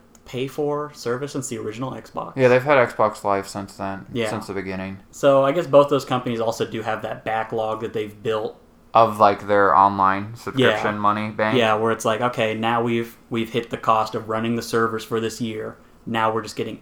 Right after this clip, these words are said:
Speaker 1: extra money. Um, so I guess that, to be fair to Nintendo. But I just wish that, I just wish that their games would
Speaker 2: Go
Speaker 1: yeah.
Speaker 2: down in price?
Speaker 1: I would, as much as I didn't,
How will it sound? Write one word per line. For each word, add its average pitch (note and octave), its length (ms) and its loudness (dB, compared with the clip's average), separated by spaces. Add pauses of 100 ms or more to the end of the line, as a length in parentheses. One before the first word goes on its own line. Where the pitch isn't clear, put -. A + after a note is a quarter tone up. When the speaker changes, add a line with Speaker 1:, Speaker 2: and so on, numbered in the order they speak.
Speaker 1:
extra - 420 -8
money. G#2+ 400 -10 (600)
Um, G2+ 400 -8 (880)
so D#3 60 6
I - 20 6
guess D#3+ 140 0
that, B2+ 220 0
to C3+ 80 -2
be B2 120 -2
fair G#2+ 240 -6
to - 140 -16
Nintendo. G#2+ 500 -14 (840)
But A2 260 -10 (580)
I A#2 120 -2
just A#2 240 -10
wish G#2+ 220 -12
that, A2 200 -10 (260)
I B2 60 -6
just A2+ 220 -12
wish G#2+ 180 -8
that A2+ 180 -16
their A2+ 120 -10
games B2 280 -10
would - 140 -12 (560)
Speaker 2:
Go A2+ 140 4
Speaker 1:
yeah. G2+ 60 2
Speaker 2:
down G#2+ 220 2
in G#2+ 140 -4
price? A2 580 -2
Speaker 1:
I C#3 140 6
would, C3+ 220 2 (360)
as C3+ 180 0
much C#3+ 200 4
as C3+ 60 2
I A#2 80 2
didn't, A2+ 480 -2